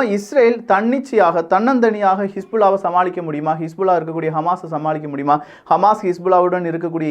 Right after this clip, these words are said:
ஈரானை சமாளிக்க முடியுமா அப்படிங்கிறது எல்லாமே மில்லியன் டாலர் கேள்வி. அந்த கேள்விக்கு பதில் இப்போது கிடைச்சிருக்கு. நாங்க அமெரிக்கா எப்படினாலும் வருவோம், யார் அடிச்சா, இஸ்ரேல் அடிச்சா அமெரிக்காவே உங்களை பாதுகாக்க வரும், இஸ்ரேல் மக்களே நீங்கள் யாரும் பயப்பட வேண்டாம் அப்படின்னு சொல்லி ஜோ பைடன் அவர்கள் சொல்லிட்டாங்க. ஈரானுக்கு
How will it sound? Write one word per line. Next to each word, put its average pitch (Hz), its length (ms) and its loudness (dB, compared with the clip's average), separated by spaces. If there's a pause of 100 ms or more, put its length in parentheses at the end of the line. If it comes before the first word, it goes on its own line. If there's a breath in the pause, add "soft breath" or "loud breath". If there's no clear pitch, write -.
(140)
ஈரானை 220 340 2
சமாளிக்க 180 420 -2
முடியுமா 170 260 -4
அப்படிங்கிறது 147 440 -4
எல்லாமே 147 340 -4
மில்லியன் 185 300 0
டாலர் 151 300 0
கேள்வி. 101 220 -6 (360 soft breath)
அந்த 196 140 6 (100)
கேள்விக்கு 254 380 2 (100)
பதில் 214 260 2
இப்போது 180 300 2
கிடைச்சிருக்கு. 175 480 -2
நாங்க 160 240 2
அமெரிக்கா 196 400 2 (100)
எப்படினாலும் 175 540 -2
வருவோம், 151 280 2 (380)
யார் 170 200 4
அடிச்சா, 147 240 2 (120)
இஸ்ரேல் 220 340 2
அடிச்சா 160 320 2
அமெரிக்காவே 180 520 0 (100)
உங்களை 139 200 -2 (100)
பாதுகாக்க 151 440 2 (100)
வரும், 160 240 -2
இஸ்ரேல் 147 320 -6
மக்களே 156 300 -4
நீங்கள் 123 200 -4
யாரும் 156 260 0
பயப்பட 185 380 0
வேண்டாம் 151 300 -2
அப்படின்னு 131 300 -6
சொல்லி 175 140 -2 (100)
ஜோ 135 80 0 (100)
பைடன் 139 280 -4
அவர்கள் 131 300 -6
சொல்லிட்டாங்க. 143 420 -4 (540 loud breath)
ஈரானுக்கு 165 400 2